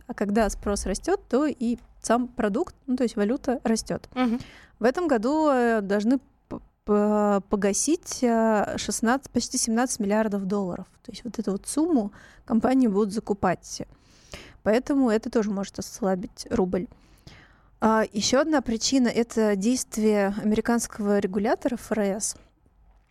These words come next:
Speaker 1: Там сложная экономическая связь, но смысл такой. Если Ф Р С, а, понизит ставку, а, то доллар начнёт расти. Ну, он станет более привлекательным. А обычно такая история, что когда доллар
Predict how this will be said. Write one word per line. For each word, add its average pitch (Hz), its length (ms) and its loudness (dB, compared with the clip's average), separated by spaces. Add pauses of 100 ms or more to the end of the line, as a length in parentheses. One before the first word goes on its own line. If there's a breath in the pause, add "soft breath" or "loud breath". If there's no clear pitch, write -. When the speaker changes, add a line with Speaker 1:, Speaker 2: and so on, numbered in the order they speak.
(200)
Speaker 1:
Там 220 360 -2
сложная 220 760 -2
экономическая 214 640 0
связь, 339 340 0
но 262 180 2
смысл 247 320 0
такой. 190 360 -2
Если 277 240 -2
Ф - 140 -4
Р 220 80 0
С, 196 340 0 (420 loud breath)
а, 202 320 2
понизит 226 500 2
ставку, 214 560 -2 (600 soft breath)
а, 196 220 0
то 254 520 2 (880)
доллар 262 380 2
начнёт 226 340 -4
расти. 226 420 -6 (200)
Ну, 247 80 2
он 226 80 4
станет 233 260 2
более 226 220 2
привлекательным. 202 800 -6
А 185 340 0
обычно 269 380 2
такая 226 640 -2
история, 285 420 0
что - 220 -6
когда 208 380 0
доллар 202 440 0